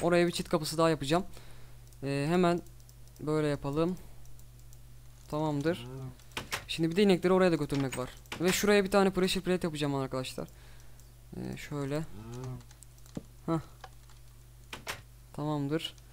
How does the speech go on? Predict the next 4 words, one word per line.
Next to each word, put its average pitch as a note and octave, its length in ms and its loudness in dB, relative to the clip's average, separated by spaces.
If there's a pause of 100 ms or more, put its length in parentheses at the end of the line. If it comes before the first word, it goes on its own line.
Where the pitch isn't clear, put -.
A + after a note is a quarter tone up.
(3500)
Hop, F3 240 2 (260)
yine D#3+ 200 2
ters D3+ 260 2
koyduk. D3 320 -2